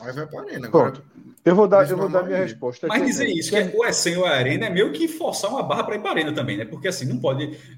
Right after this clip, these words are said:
Speaker 3: é, jogar, dizer que é cem reais o ingresso é foda.
Speaker 2: É. Por isso que eu perguntei quanto foi hoje. Porque se for quarenta e oitenta e virar cinquenta e cem,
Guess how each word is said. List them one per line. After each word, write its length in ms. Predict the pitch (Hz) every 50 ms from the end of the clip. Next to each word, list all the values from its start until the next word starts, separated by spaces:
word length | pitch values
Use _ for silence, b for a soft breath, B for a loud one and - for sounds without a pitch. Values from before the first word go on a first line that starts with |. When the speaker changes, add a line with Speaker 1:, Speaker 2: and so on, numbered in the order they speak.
| -
Speaker 3:
é, 320 | - 123 120 117 110 - - 139
jogar, 260 | 127 156 151 143 135
dizer 400 | - - - - 139 131 131 139
que 80 | 127
é 40 | 143
cem 180 | 127 131 - -
reais 240 | - 147 143 143 139
o 40 | 143
ingresso 340 | 131 - 113 135 151 - 339
é 40 |
foda. 340 | - - - - - - - - _ _ _ _ _ _ _ _ _ _ _ _ _ _ _ _ _ _ _ _ _ - 113
Speaker 2:
É. 120 | 110 98 - - _ _ _ _ _ _ _ _ _ _
Por 120 | - 262 285
isso 80 | 269
que 60 | -
eu 40 | 254
perguntei 360 | 262 269 254 247 247 - 233
quanto 200 | - 220 220 220
foi 160 | - - 247 214
hoje. 240 | 147 135 120 123 131
Porque 200 | - - 277 233
se 60 | -
for 120 | 262 220
quarenta 440 | - - 233 226 208 208 202 - -
e 40 | 190
oitenta 560 | 170 165 - 160 143 131 127 - 120 110 - _ _ _ _ _ _ _ _ -
e 120 | 160 170
virar 480 | 156 185 190 156 151 131 117 101 - - _ _ _ _ _ _
cinquenta 580 | - - - 190 185 - 190 185 185 175 180 151
e 60 | 135
cem, 560 | - - - 196 202 202 185 151 123 - -